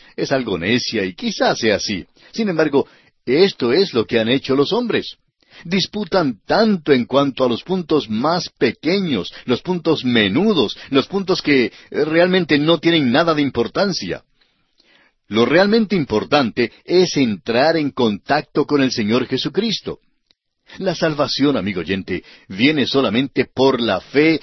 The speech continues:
y la confianza en su obra consumada en la cruz.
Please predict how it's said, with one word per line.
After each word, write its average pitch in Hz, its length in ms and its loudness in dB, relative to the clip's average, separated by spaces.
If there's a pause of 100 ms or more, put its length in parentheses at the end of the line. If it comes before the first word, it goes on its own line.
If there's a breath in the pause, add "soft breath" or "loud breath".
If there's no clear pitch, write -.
(100)
y 147 140 2
la 135 200 0
confianza 139 720 0
en 131 100 2
su 110 240 -4
obra 139 400 4
consumada 123 640 -2
en 127 60 0
la 127 140 0
cruz. 175 480 -6